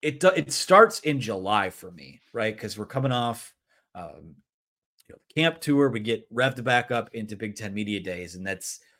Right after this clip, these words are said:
that's from the, from the moment we set foot in Indianapolis,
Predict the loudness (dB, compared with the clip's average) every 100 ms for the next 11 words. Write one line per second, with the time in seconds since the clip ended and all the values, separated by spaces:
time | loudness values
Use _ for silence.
0 | _ _ _ 2 8 8 6 -4 -8 _
1 | _ _ _ _ -2 0 -2 -2 -8 -14
2 | -6 -4 -2 0 4 6 4 2 0 0
3 | -2 0 4 4 2 0 0 -2 -4 -2
4 | -2 0 -2 -2 -10 -12 -12 -12